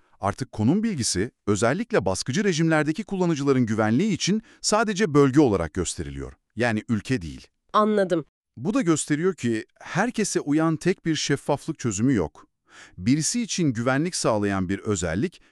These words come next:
Speaker 1: bir başkası için hayati bir tehdit oluşturabiliyor.
Speaker 2: Peki, tüm bunları bir araya getirdiğimizde ne görüyoruz? Kaynaklara göre X'in bu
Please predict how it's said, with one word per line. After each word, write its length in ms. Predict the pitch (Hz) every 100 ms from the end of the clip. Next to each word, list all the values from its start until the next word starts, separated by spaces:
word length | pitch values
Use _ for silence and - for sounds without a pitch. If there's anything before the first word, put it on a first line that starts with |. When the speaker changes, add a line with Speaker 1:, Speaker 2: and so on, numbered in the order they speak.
| -
Speaker 1:
bir 280 | 113 196
başkası 420 | 165 151 - 139 180
için 320 | 131 - 156
hayati 720 | - - 117 131 131 - 196
bir 120 | 160
tehdit 460 | 147 139 117 196 170
oluşturabiliyor. 760 | 87 80 - 78 65 62 60 - -
Speaker 2:
Peki, 540 | 277 285 220 190 180 - -
tüm 240 | 403 427
bunları 340 | 359 294 285
bir 100 | 226
araya 280 | 254 233 226
getirdiğimizde 1040 | 185 196 202 165 175 170 170 151 196 262 -
ne 260 | 214 226
görüyoruz? 720 | 214 165 143 135 131 277 - - - - _ -
Kaynaklara 640 | 214 202 202 202 214 240
göre 380 | 220 190 170 185
X'in 520 | - - - 240 233 190
bu 160 | 208